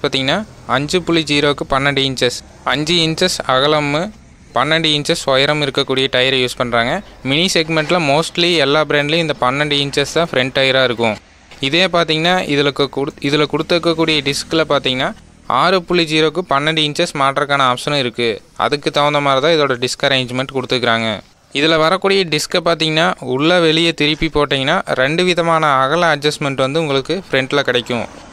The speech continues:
Back சைட்லேயே அதே மாதிரி தான், உள்ளே வெளியே திருப்பி போட்டிங்கன்னா ரெண்டு விதமான அகலத்துக்கான adjustment உங்களுக்கு கிடைக்கும். இதில் யூஸ் பண்ணக்கூடிய steering பார்த்தீங்கன்னா மேனுவல் டைப்பில் தான் கொடுத்துருக்குறாங்க. நான் already சொன்ன மாதிரி இதோட steering பார்த்தீங்கன்னா நல்லா கம்ஃபர்ட்டாக இருந்துச்சு திருப்பறக்கு. அடுத்து இதில் யூஸ் பண்ணக்கூடிய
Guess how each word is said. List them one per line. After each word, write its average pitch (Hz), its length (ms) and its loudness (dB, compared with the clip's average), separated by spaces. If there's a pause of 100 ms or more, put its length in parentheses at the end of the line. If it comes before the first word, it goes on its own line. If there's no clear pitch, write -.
(180)
Back 156 260 2
சைட்லேயே 180 320 4
அதே 156 180 2
மாதிரி 139 240 0
தான், 135 120 4
உள்ளே 139 280 2
வெளியே 151 240 2
திருப்பி 139 380 -2
போட்டிங்கன்னா 123 400 -2 (260)
ரெண்டு 143 260 0
விதமான 160 360 2
அகலத்துக்கான 143 720 2
adjustment 135 440 -2
உங்களுக்கு 135 360 -2
கிடைக்கும். 120 360 -4 (340)
இதில் 151 180 2
யூஸ் 175 280 2
பண்ணக்கூடிய 180 280 2 (100)
steering 156 300 0
பார்த்தீங்கன்னா 151 360 0
மேனுவல் 147 400 2
டைப்பில் 135 340 0
தான் 135 180 0
கொடுத்துருக்குறாங்க. 127 560 -2 (360)
நான் 131 320 2
already 170 180 0
சொன்ன 160 240 0
மாதிரி 156 300 2
இதோட 139 120 2 (120)
steering 170 340 0
பார்த்தீங்கன்னா 147 400 -2
நல்லா 139 200 0
கம்ஃபர்ட்டாக 143 760 0
இருந்துச்சு 123 340 -6
திருப்பறக்கு. 117 600 -2 (380)
அடுத்து 170 320 0
இதில் 160 380 4
யூஸ் 175 140 -4
பண்ணக்கூடிய 170 300 0